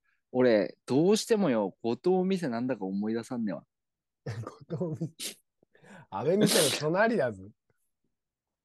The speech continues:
Speaker 1: <laughs>
Speaker 2: 安倍店の
Speaker 1: あ、ほだ、あっけが。
Speaker 2: 隣さ、あっけば自販機いっぱい、ご-、一周ぐるっとタバコとか、酒とか、いろんな自販-、あ、酒屋だべね、あれ、酒屋。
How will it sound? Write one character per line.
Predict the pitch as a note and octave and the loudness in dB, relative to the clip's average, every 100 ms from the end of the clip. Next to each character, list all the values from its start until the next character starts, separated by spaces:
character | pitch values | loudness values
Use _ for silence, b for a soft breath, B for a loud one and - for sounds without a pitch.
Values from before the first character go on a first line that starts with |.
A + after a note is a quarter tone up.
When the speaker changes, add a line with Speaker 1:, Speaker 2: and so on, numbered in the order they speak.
| _ _ _ _ _ _ - | _ _ _ _ _ _ -20
Speaker 1:
<laughs> | - _ _ _ _ _ _ | -20 _ _ _ _ _ _
Speaker 2:
安 | A2 | -10
倍 | C3 F3+ G3+ | 0 2 6
店 | G3 | 8
の | G3+ | 8
Speaker 1:
あ、 | |
ほ | |
だ、 | F3+ | 4
あ | C#3+ | 2
っ | |
け | C3+ | 4
が。 | D#3 A2+ - b b _ _ | 4 4 0 b b _ _
Speaker 2:
隣 | F3 G3+ A3 A3 | -2 0 2 2
さ、 | D3+ D3 | 0 0
あ | G3+ | 0
っ | |
け | A3+ E3 | -2 -2
ば | |
自 | C3+ D3 | -2 -4
販 | D#3+ E3 E3+ | -2 0 -2
機 | D#3 E3 D#3+ | -4 -2 -2
い | |
っ | D3 _ | -2 _
ぱ | D#3 D3+ | -2 2
い、 | D3+ D3 | 2 0
ご-、 | D3+ | -4
一 | C#3+ C#3+ | -4 -6
周 | - - E3+ D3 | -10 -10 -6 -4
ぐ | D3+ | -2
る | D#3+ | -2
っ | |
と | D#3 | -4
タ | C#3+ D#3 | -4 0
バ | D#3 D3+ | 0 2
コ | D#3 | 2
と | D#3 D3+ | 2 2
か、 | D3+ D3+ | 2 0
酒 | - D#3+ D#3 | -2 -2 0
と | D#3+ D#3 | 0 0
か、 | D3+ D3 b b b D3 | 0 -2 b b b -4
い | |
ろ | E3+ F3 | -2 0
ん | F3+ | 0
な | F3 | 0
自 | E3 | 2
販-、 | F3 - | -2 -4
あ、 | C3+ | -10
酒 | - F#3 A#3 | -4 2 4
屋 | D4+ | 4
だ | D4 | 2
べ | F#3 | 0
ね、 | D3+ | -2
あ | D#3+ | -2
れ、 | B2 A2+ | -4 -6
酒 | D#3 D3 | -6 0
屋。 | D3+ D3 | 0 0